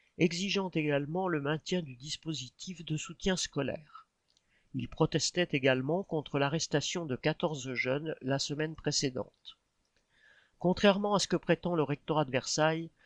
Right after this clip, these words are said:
la sérénité est loin d'être revenue dans cet établissement,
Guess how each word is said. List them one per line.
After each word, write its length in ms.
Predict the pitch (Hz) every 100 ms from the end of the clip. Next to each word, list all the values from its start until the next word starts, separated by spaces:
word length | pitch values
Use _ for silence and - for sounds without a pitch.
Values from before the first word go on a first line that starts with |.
| _ _ -
la 100 | 147
sérénité 920 | - 185 175 175 170 - 190 - 151
est 20 |
loin 380 | 147 143 139 170
d'être 340 | 202 196 - 160
revenue 500 | 151 139 156 160 165
dans 140 | 135
cet 240 | - 139
établissement, 720 | 151 156 127 131 - - 165